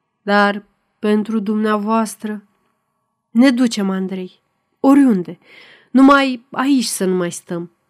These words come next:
adăugă puiul cu atâta mulțumire că îi se îmbujorară obrajii, uitându-se cu o bunătate care pe gardian îl umilea. Andrei Leahu îl îndrăgise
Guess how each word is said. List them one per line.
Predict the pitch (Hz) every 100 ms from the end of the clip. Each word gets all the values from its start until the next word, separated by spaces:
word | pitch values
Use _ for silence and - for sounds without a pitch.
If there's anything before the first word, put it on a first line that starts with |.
| _ _ _ _
adăugă | 240 220 226 226 277 -
puiul | - 226 202 185 214 _ _ _
cu |
atâta | 208 196 339 339
mulțumire | 220 185 - 196 196 185 190 - _ _ _ _
că | _
îi | 349 311
se | 302 285
îmbujorară | 262 226 208 220 233 220
obrajii, | 196 185 196 185 170 180 170 _ _ _ _ _
uitându-se | 226 214 - 233 202 185 - 190 208 _
cu | -
o | 226
bunătate | 208 233 220 254 262 247
care | 247 247
pe | 233 233
gardian | 233 220 208 202 220 262 - _ _ _ _
îl | 277 269
umilea. | 226 208 196 190 170 165 _ _ _ _ _ _ _ _ _
Andrei | 220 202 233 277
Leahu | 254 196 170 - 196 - _ _ _ _ _
îl | 302 302
îndrăgise | 302 294 269 240 330 - 294